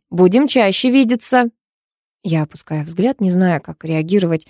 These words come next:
но в этот момент между нами вырастает какая-то тень. "Ты нужна мне, есть разговор, идём".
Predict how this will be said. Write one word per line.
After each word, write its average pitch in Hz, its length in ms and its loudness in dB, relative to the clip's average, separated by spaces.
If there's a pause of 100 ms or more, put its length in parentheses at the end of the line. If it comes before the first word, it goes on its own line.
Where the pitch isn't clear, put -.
(340)
но 269 200 4
в 254 40 0
этот 233 260 2
момент 240 460 4
между 196 260 2
нами 220 260 4
вырастает 185 440 0
какая-то 160 420 -6
тень. - 280 -16 (840)
"Ты 330 160 4
нужна 349 340 4
мне, 311 180 4
есть 311 280 4
разговор, 285 600 2 (120)
идём". 233 480 4